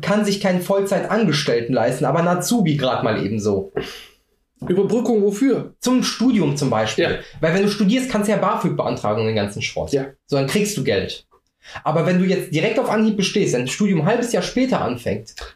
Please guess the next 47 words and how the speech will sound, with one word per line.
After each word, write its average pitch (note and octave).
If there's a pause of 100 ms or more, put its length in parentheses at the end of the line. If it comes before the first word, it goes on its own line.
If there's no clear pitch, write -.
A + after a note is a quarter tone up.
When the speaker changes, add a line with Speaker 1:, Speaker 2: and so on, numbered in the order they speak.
(160)
Speaker 2:
Ach A2
so. B2+ (520)
Das, A2
okay, F#2+
da A2
ist B2+
bei B2
mir B2
der A#2
Groschen -
nicht -
gefallen. -
Speaker 1:
Okay, D3+
jetzt E3+
hast D#3+
du D3+
es D3
verstanden. A#2
Speaker 2:
Ja, G2
ja. - (160)
Speaker 1:
Weil E3
dann G#3+
einen G3+
Job G#3+
für F3+
ein D3+
halbes G3
Jahr F3+
als C3+
Festanstellung D3
zu -
kriegen C#3+
und C#3
dann E3
als D#3
Werkstudent E3
weiterzuarbeiten, C3+
ist C3
abartig C#3
schwierig, C#3+
da B2+
wird C#3
dich -
auch -
keiner A2
für -
einstellen. A#2